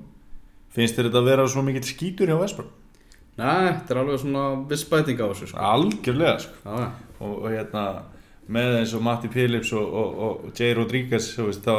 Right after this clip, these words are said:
Speaker 1: er þetta náttúrulega, það er strax komin svolítið meiri svona gæði í sóknarleikinn, eða svona meiri svona, meira léttleikandi spil á meðan, hérna, Peter Crouch og, og, og fleiri voru þarna hinum megin.
Speaker 2: Mm.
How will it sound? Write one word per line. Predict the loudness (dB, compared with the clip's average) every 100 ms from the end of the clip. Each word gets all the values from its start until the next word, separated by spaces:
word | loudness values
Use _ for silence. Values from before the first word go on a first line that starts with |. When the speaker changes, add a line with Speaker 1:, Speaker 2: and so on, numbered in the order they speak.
| 2
Speaker 1:
er | 0
þetta | -4
náttúrulega, | -6 -4 -4 -4 -10 -20 -20
það | -16
er | -12
strax | -6 -6
komin | -4 -2 0
svolítið | -2 -2 0
meiri | -2 -2
svona | -4 -6 -10 -20 -20 -20 -20 -20 -20 -20 -20 -20 -20 -20 -20 -20 2
gæði | 8 10 10
í | 8 6 6
sóknarleikinn, | 8 8 8 6 4 2
eða | 2
svona | 2 2 2 -2 -10 -10 -6
meiri | -2 0 0
svona, | 0 4 4 4 0 -2 -2 0
meira | 0 2
léttleikandi | 2 2 0 0 0 0 -2
spil | -2 2 2 2
á |
meðan, | 0 0 -2 -4
hérna, | -4 -4 -4 -8 -10 -16 -20 -20 -20 -10
Peter | -4 -4
Crouch | -2 2 2 2 -4
og, | -4 -4 -8 -14 -8
og, | -6 -6 -8 -20 -20 -20 -20 -20 -20 -14
og | -6
fleiri | 0 0 0
voru | -4 -4 -4
þarna | -4 -8 -10 -6
hinum | -4 -2
megin. | -4
Speaker 2:
Mm. | -8 -18